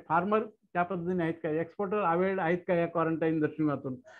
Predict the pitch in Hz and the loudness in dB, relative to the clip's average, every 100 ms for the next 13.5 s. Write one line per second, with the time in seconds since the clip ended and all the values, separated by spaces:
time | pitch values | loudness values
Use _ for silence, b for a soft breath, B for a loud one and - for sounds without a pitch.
0 | B 180 185 247 240 240 220 254 262 254 | B 0 4 8 8 6 6 6 8 10
1 | - 214 202 233 240 240 226 190 208 196 | 10 8 6 6 6 4 2 0 4 4
2 | 196 208 185 165 170 220 196 127 - _ | 2 -4 -2 2 6 8 8 6 -6 _
3 | _ _ 175 214 208 180 160 185 180 170 | _ _ 2 2 2 -2 -2 -2 0 0
4 | 202 220 147 175 170 147 147 156 170 147 | -4 -4 -4 -4 -2 -2 -2 -4 -4 -6
5 | 143 190 175 147 147 147 143 147 139 139 | -6 -6 -4 -2 -2 -4 -6 -6 -4 -4
6 | 135 170 135 131 139 139 143 190 - 147 | -6 -6 -4 -4 -6 -8 -10 -8 -6 -4
7 | 139 156 190 262 220 180 185 143 - _ | -2 -2 4 6 8 6 4 0 -4 _
8 | - 135 165 165 170 151 151 156 117 120 | -6 0 0 2 0 0 0 -2 -2 -2
9 | 113 98 - _ _ - 104 - 185 151 | -4 -6 -12 _ _ -14 -6 0 2 0
10 | 143 151 - 131 151 131 131 - 156 170 | -4 -6 -8 -8 -6 -6 -10 -4 2 2
11 | - 147 143 147 131 131 135 127 139 156 | 0 -6 -6 -6 -4 -6 -8 -6 -4 0
12 | 156 180 135 135 139 127 147 156 175 170 | 0 -2 -6 -6 -8 -8 -4 -2 -2 -2
13 | 156 151 170 160 190 | -4 -2 -4 -4 -6